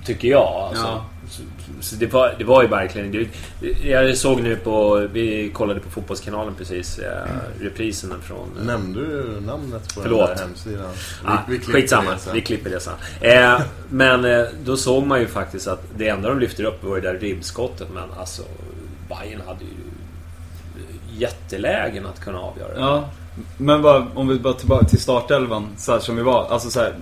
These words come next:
Speaker 2: Rynell Schuler, det känns inte som det spelar så s-, stor roll, tyvärr. Alltså det avgör inte så
Speaker 3: Rynell
Speaker 2: mycket.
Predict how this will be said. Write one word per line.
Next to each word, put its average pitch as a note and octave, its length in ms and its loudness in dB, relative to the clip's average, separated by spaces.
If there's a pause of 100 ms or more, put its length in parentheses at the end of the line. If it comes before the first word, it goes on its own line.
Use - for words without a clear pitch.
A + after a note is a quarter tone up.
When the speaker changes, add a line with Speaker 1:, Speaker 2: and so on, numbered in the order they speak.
Speaker 2:
Rynell B2+ 400 2
Schuler, C3+ 580 2
det B2 60 -2
känns B2+ 240 0
inte A2+ 140 -4
som G#2 80 -6
det F#2+ 60 -6
spelar G2+ 200 -6
så - 100 -10
s-, - 160 -10 (240)
stor - 500 -6
roll, A2+ 140 -4 (140)
tyvärr. G#2 440 -6 (560)
Alltså B2 220 2
det C3 80 6
avgör B2+ 340 6
inte A#2+ 120 4
så A2+ 100 4
Speaker 3:
Rynell B2+ 140 6
Speaker 2:
mycket. G2 340 -8